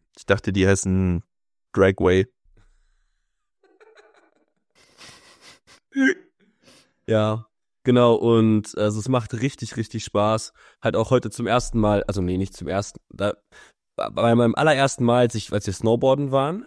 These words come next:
Speaker 2: da mussten wir die Talabfahrt runternehmen, weil der Lift schon zu war
Speaker 1: Mhm.
Speaker 2: und es war halt eine rote Piste. Und ich hab halt wirklich nur Schneemann
Speaker 1: Hm.
Speaker 2: gespielt, ich hab nichts anderes gemacht. Also die ganze Zeit halt, ähm,
Speaker 1: Schieben.
Speaker 2: horizontal
Speaker 1: Ja.
Speaker 2: zum,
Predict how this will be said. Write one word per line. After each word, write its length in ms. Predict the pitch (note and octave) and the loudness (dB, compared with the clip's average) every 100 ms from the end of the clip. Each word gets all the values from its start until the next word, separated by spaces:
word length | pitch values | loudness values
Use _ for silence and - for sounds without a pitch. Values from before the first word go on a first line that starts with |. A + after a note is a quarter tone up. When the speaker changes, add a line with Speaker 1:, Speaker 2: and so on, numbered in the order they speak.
| - | 0
Speaker 2:
da 280 | A2 G#2 G#2 | 2 4 2
mussten 400 | A2 A#2+ - A#2 | 0 -2 -2 0
wir 80 | A2 | 0
die 100 | G2 | -2
Talabfahrt 800 | - A#2 G#2 F2 - F2+ - - | -2 -2 -2 -6 -6 -6 -6 -6
runternehmen, 680 | F2+ F2 F2+ F2+ A#2+ A3 | -4 -4 -2 -2 -2 -4
weil 280 | F#2 F#2+ F2+ | -8 -6 -4
der 180 | F2 E2+ | -4 -6
Lift 240 | G2+ G2+ | -8 -8
schon 140 | - F#2 | -8 -8
zu 240 | - A2+ | -6 -2
war 140 | G#2+ A#2 | 0 2
Speaker 1:
Mhm. 60 | |
Speaker 2:
und 100 | G#2 | 0
es 60 | - | 0
war 80 | A2 | 0
halt 60 | |
eine 80 | A2 | 0
rote 260 | G#2+ B2 G#2+ | 0 -2 -2
Piste. 440 | A#2+ A#2 F2 - _ _ _ _ _ _ - | -6 -4 -8 -10 _ _ _ _ _ _ 0
Und 220 | A2 A2 | 2 2
ich 100 | G#2+ | 0
hab 120 | A#2 | 0
halt 200 | A2+ G#2+ | 0 0
wirklich 280 | A#2+ - - | -2 -4 0
nur 100 | A#2+ | 0
Schneemann 340 | - A#2 E3 G#2+ | 2 4 6 4
Speaker 1:
Hm. 60 | |
Speaker 2:
gespielt, 360 | - - F2+ F2 | 0 -8 -10 -8
ich 60 | A2 | -6
hab 100 | G#2 | -6
nichts 140 | G2+ | -4
anderes 260 | G2 E2 - | -4 -6 -8
gemacht. 240 | D#2+ F2 | -10 -8
Also 140 | F#2+ | -8
die 80 | G2 | 0
ganze 220 | A#2 A#2 | 2 2
Zeit 180 | A#2 G#2 | 0 0
halt, 240 | G#2+ F#2+ - - _ _ _ - | 0 -2 -8 -20 _ _ _ -4
ähm, 440 | G2+ G2 F#2+ F2 _ - | -2 0 -2 -6 _ -16
Speaker 1:
Schieben. 300 | - A#2 B2 | -8 -2 0
Speaker 2:
horizontal 640 | A#2+ G#2 A#2 F#2+ F#2+ G2+ F#2+ | 2 2 2 4 4 4 2
Speaker 1:
Ja. 60 | - | -2
Speaker 2:
zum, 320 | A2 G2+ | -2 -2